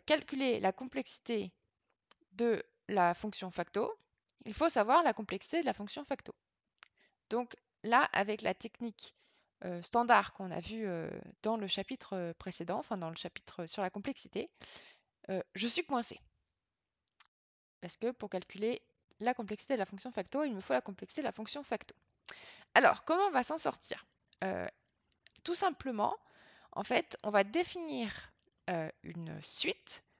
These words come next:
qui va compter la complexité empirique de l'algorithme facto. Et on va compter assez finement, ce qui va nous permettre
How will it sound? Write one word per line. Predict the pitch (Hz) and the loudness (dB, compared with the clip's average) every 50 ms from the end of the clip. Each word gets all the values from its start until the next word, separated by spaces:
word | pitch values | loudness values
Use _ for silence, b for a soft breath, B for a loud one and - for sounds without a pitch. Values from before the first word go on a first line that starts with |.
| _ _ _ _ _ _ _ _ _ _ _ - - - - - | _ _ _ _ _ _ _ _ _ _ _ -20 -20 -18 -12 -8
qui | - 339 339 339 | -4 0 0 4
va | 254 214 190 | 4 4 4
compter | - - - 349 370 - - - 226 240 - 453 - _ _ B B B B B _ | 4 2 -2 -2 -2 -2 -2 -2 -2 -2 -2 -6 -12 _ _ B B B B B _
la | - 190 196 | -4 -4 -4
complexité | - - 349 339 339 - 330 302 - - - - 311 311 285 - - - | -2 -2 -4 -4 -2 -2 -2 -2 -2 -4 -6 -2 0 0 0 0 2 2
empirique | - 311 302 - 226 226 - - - 180 - - - - _ _ _ _ _ _ _ _ _ _ - - _ _ - | 2 2 2 0 -4 -6 -6 -4 0 2 2 2 0 -2 _ _ _ _ _ _ _ _ _ _ -20 -20 _ _ 2
de | 302 330 311 277 247 - _ _ _ - | 4 4 4 2 -2 -6 _ _ _ 0
l'algorithme | 208 214 196 202 214 208 220 - 202 165 160 | 0 0 2 0 0 -2 -2 -4 -6 -8 -8
facto. | - - 196 - - - 208 - - _ _ - B B B B B B B B - | -6 -8 -8 -8 -6 -6 -6 -6 -6 _ _ -20 B B B B B B B B -2
Et | 214 | 4
on | 220 | 8
va | 226 247 | 8 8
compter | 247 - 277 269 - 330 311 269 254 - _ _ _ - | 8 6 0 0 2 2 2 0 -2 -6 _ _ _ 8
assez | 277 349 349 - - 392 339 | 8 8 8 6 2 -2 -2
finement, | - - - 285 247 247 226 208 214 240 440 480 _ _ _ _ B B B B B _ | -2 -4 -6 -6 -4 -4 -2 0 0 0 -2 -4 _ _ _ _ B B B B B _
ce | - - | -12 -6
qui | - 285 | 0 2
va | 277 277 | 4 4
nous | 269 269 | 2 2
permettre | 247 285 262 269 269 330 359 | 0 0 2 2 2 0 0